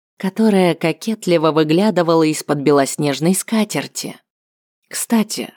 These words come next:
откуда они берут всю эту мебель? У них тут где-то поблизости фабрика, что ли? Над местом проведения собрания в этот раз натянули большой молочного цвета тент от солнца.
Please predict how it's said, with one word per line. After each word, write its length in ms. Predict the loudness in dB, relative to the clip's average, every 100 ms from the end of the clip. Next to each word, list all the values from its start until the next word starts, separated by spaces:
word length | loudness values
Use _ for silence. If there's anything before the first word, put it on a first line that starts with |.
| -10
откуда 440 | -10 -6 -4 0
они 280 | 4 6 6
берут 360 | 6 4 2 0
всю 260 | -4 2
эту 260 | 2 2 4
мебель? 500 | 4 4 0 -6 -12 _ _ _ _ _
У 80 | 0
них 240 | 0 0
тут 200 | -2 -2
где-то 380 | -2 0 0 0
поблизости 720 | -2 0 0 0 0 -4 -6
фабрика, 600 | -4 -2 0 0 -2 -4
что 340 | -8 -2 -2
ли? 220 | -2 -6 -12 _ _ _ _ _ _ _
Над 200 | -4 -2
местом 400 | 0 0 0 -2
проведения 640 | 0 0 0 0 2 2 0
собрания 680 | -2 -4 -2 0 2 0 0
в 60 |
этот 320 | -2 0 -2 -2
раз 300 | -4 -4 -2
натянули 540 | -2 0 2 4 4
большой 520 | 2 -2 -4 -4 -2
молочного 640 | 0 0 0 -2 -4 -4 -2
цвета 420 | -2 -2 -2 -2
тент 360 | -4 -4 -2 -2
от 160 | -4
солнца. 640 | -2 0 0 0 -6 -10